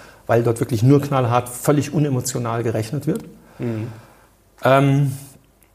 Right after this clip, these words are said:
Speaker 1: ja, diese, diese tolle Idee, Gewerbeobjekte in Wohnobjekte umzunutzen, ja, könnte einen Druck auf den bestehenden Markt bringen. Ich muss nur eins wissen, so einfach ist das nicht.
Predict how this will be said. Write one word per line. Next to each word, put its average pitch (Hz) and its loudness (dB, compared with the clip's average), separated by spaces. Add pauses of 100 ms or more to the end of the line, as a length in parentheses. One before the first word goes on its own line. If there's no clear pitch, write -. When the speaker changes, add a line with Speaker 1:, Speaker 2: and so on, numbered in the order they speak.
(720)
Speaker 1:
ja, 131 4 (120)
diese, 127 -6
diese 123 -4
tolle 151 2
Idee, 135 2
Gewerbeobjekte 143 2
in 123 0
Wohnobjekte - 0
umzunutzen, 143 -2
ja, 139 4
könnte 156 2
einen 131 2
Druck 131 2
auf - -6 (160)
den 127 -2
bestehenden 143 -2
Markt 127 -2
bringen. 147 2 (420)
Ich 104 -2
muss 147 4
nur 147 2
eins 135 -2
wissen, 143 0
so 113 -2
einfach 131 -4
ist - -2
das 156 0
nicht. 131 0